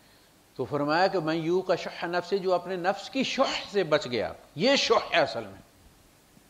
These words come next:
کہ رال ٹپکتی ہے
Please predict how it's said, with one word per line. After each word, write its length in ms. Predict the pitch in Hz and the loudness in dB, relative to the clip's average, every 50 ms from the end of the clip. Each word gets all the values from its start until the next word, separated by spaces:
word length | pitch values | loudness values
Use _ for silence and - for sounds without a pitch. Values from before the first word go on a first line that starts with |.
| _ _ _ _ _ _ _ _ _ _ _ _ _ _ _ - - _ _ _ _ _ _ - | _ _ _ _ _ _ _ _ _ _ _ _ _ _ _ -20 -20 _ _ _ _ _ _ 4
کہ 80 | 214 | 6
رال 420 | 214 196 190 202 220 254 294 302 262 - | 6 8 8 8 8 8 8 8 6 4
ٹپکتی 560 | 269 247 - 233 - - 165 156 214 214 185 | 4 6 6 4 2 2 0 0 6 8 8
ہے 260 | 165 165 165 - - | 8 8 6 0 -6